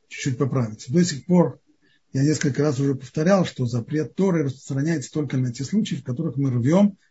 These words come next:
для того, чтобы зашить. В данном случае мы отрываем бумагу туалетную для того, чтобы ее куда-то пришить. Мы отрываем ее для того, чтобы пользоваться.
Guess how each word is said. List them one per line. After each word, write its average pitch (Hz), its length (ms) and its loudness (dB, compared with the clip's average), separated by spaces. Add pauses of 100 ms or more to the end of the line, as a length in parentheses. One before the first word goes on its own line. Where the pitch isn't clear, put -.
(100)
для 131 100 -10
того, 143 180 -2
чтобы 143 260 -2
зашить. 135 560 -4 (680)
В 143 200 -8
данном 143 320 2
случае 135 400 -2
мы 120 160 0
отрываем 123 720 -4 (1200)
бумагу 127 500 0
туалетную 135 500 0
для 123 160 -2
того, 127 220 -2
чтобы 127 240 -4
ее 127 80 -4
куда-то 127 320 -6
пришить. 135 500 -10 (360)
Мы 131 140 -2
отрываем 131 460 0
ее 131 120 0
для 123 140 0
того, 131 240 -2
чтобы 131 240 -8
пользоваться. 98 640 -8